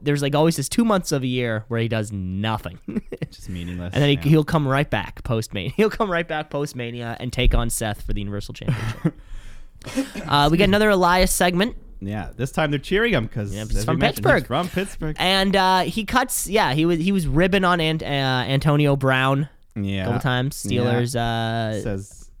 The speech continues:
Speaker 2: yeah, he says it's a miracle that he's a success 'cause if you're born in Pittsburgh,
Speaker 1: He's
Speaker 2: it,
Speaker 1: like, and he's, he'd,
Speaker 2: you're not
Speaker 1: he'd,
Speaker 2: gonna
Speaker 1: he'd
Speaker 2: succeed.
Speaker 1: look good in black and silver, which are, of
Speaker 2: <laughs>
Speaker 1: course,
Speaker 2: Yeah,
Speaker 1: the
Speaker 2: the
Speaker 1: colors of the Oakland Raiders,
Speaker 2: Oakland,
Speaker 1: which,
Speaker 2: yeah.
Speaker 1: uh, he got traded to or
Speaker 2: Yeah,
Speaker 1: signed
Speaker 2: so
Speaker 1: with or whatever.
Speaker 2: Antonio Brown, yeah, he, he, uh, uh,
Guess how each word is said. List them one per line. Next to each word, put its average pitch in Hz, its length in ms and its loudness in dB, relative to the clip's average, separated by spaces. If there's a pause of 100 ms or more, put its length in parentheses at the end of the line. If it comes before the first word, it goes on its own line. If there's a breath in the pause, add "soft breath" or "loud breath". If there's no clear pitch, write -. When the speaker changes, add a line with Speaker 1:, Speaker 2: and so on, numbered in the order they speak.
(200)
Speaker 2:
yeah, 85 160 -10
he 65 80 -12
says 90 200 -10
it's 92 140 -8
a 98 40 -6
miracle 113 400 -2
that 101 140 -4
he's 151 180 2
a 127 60 -10
success 104 420 -8
'cause 87 160 -12
if 90 60 -10
you're 80 100 -10
born 98 240 -6
in 92 80 -6
Pittsburgh, 113 480 -10
Speaker 1:
He's 117 140 -2
Speaker 2:
it, - 20 -2
Speaker 1:
like, 117 160 0
and 117 80 -2
he's, 117 200 -4
he'd, 120 100 -6
Speaker 2:
you're 131 100 -2
not 98 100 -2
Speaker 1:
he'd, 143 80 2
Speaker 2:
gonna 107 100 -6
Speaker 1:
he'd 120 80 -6
Speaker 2:
succeed. 139 100 -2
Speaker 1:
look 156 220 0
good 165 200 4
in 147 140 2
black 143 360 0
and 143 120 -2
silver, 170 540 2
which 123 240 0
are, 127 80 2
of 120 80 0
Speaker 2:
<laughs> 180 80 2
Speaker 1:
course, 131 200 2
Speaker 2:
Yeah, 127 140 0
Speaker 1:
the 127 60 0
Speaker 2:
the 101 80 -4
Speaker 1:
colors 131 260 2
of 123 60 -4
the 123 100 -2
Oakland 123 280 -2
Raiders, 123 360 -2
Speaker 2:
Oakland, 113 140 -2
Speaker 1:
which, 107 160 0
Speaker 2:
yeah. 110 240 -2
Speaker 1:
uh, 107 60 -4
he 113 80 -8
got 117 140 -2
traded 113 260 -4
to 107 260 -8
or 113 160 -4
Speaker 2:
Yeah, 117 140 0
Speaker 1:
signed 127 40 -4
Speaker 2:
so 98 300 -4
Speaker 1:
with - 140 -10
or - 40 -16
whatever. - 180 -12
Speaker 2:
Antonio 147 440 -2
Brown, 170 260 0
yeah, 165 120 2
he, 127 120 0
he, 120 400 -8
uh, 123 200 -2 (460)
uh, 117 100 -8